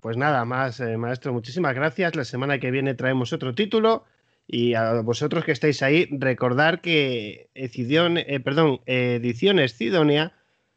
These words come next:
no solamente edita libros, sino que además, eh, cede una parte, que ahora nos lo va a recordar, eh, Carlos, em, a, bueno, ¿a qué tipo de proyectos, Carlos?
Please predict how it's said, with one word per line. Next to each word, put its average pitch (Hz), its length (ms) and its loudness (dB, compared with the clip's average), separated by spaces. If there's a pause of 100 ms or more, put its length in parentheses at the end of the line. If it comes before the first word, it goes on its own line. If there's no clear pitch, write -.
(120)
no 160 180 2
solamente 165 1000 2
edita 117 420 -6
libros, 170 380 -4
sino 131 300 -2
que 123 80 -4
además, 160 720 0
eh, 113 680 -6 (400)
cede 170 340 2
una 143 300 4
parte, 165 560 -2 (680)
que 131 80 -4
ahora 127 340 0
nos 127 240 -2
lo 123 140 2
va 139 80 0
a - 20 0
recordar, 131 720 0
eh, 123 240 0
Carlos, 160 520 -2
em, 120 680 -2 (400)
a, 113 500 -6
bueno, 175 240 2
¿a 123 120 0
qué 151 120 0
tipo 190 240 2
de 196 80 4
proyectos, 139 600 0
Carlos? 131 440 -4